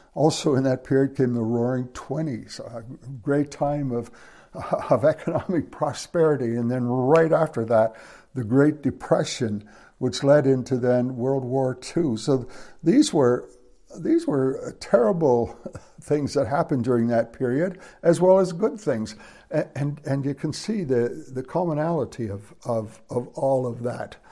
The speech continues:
uh, as it's been described by historians. And now <clears throat> we're in what is called the contemporary period. It's the, seen as the newest stage of world history. And, uh,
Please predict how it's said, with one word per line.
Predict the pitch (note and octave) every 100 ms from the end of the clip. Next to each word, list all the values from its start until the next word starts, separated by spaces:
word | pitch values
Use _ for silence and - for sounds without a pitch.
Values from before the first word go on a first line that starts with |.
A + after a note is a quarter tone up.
| - - _ _
uh, | D3 -
as | - B2
it's | C#3 -
been | C3
described | A#2 G#2+ - A#2+ A2
by | A2+
historians. | G2+ G#2+ - A#2 G#2+ F#2+ F2+ - - - - - - - - - -
And | D#3
now | F#3 G#3 G#3 - - E3+ -
<clears throat> | - D3+
we're | B2+ C#3+ D#3 E3+
in | C#3+ C#3 C3
what | B2+ A#2+
is | C3+
called | - C#3 B2
the | A#2+
contemporary | A#2+ B2 G#2 - D3+ C#3 - G#2+ F#2+ F#2 E2+
period. | - - F#2+ E2 - E2
It's | - -
the, | - A2+ G#2 - - - - -
seen | - C#3+ C3
as | B2 F#2
the | A2+
newest | A2+ B2 C3 D3+ D3 C#3+ - - - - - -
stage | - - C3+ C3 A2
of | C#3 A2+ B2
world | A2+ A2+ A2+
history. | - - - - - G#2 - - - - - - - - - - _ -
And, | C#3 C3+ B2
uh, | B2+ A#2+